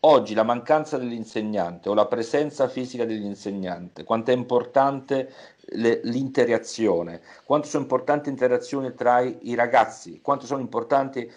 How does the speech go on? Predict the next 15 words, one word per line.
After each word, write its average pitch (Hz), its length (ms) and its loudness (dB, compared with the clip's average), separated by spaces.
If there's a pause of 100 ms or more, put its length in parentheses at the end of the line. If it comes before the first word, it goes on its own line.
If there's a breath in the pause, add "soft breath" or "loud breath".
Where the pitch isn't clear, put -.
(120 loud breath)
interazioni 123 680 -2
tra 127 440 2 (300)
genitori 143 720 4
e 123 160 -4
scuola, 180 540 4 (280 loud breath)
oggi 135 400 2
è - 120 -6
una 139 400 -2
modalità 127 680 -2
differente 120 840 0
rispetto 190 800 -2
a 160 160 0
qualche 123 420 -2
giorno 139 320 -6
fa. - 220 -6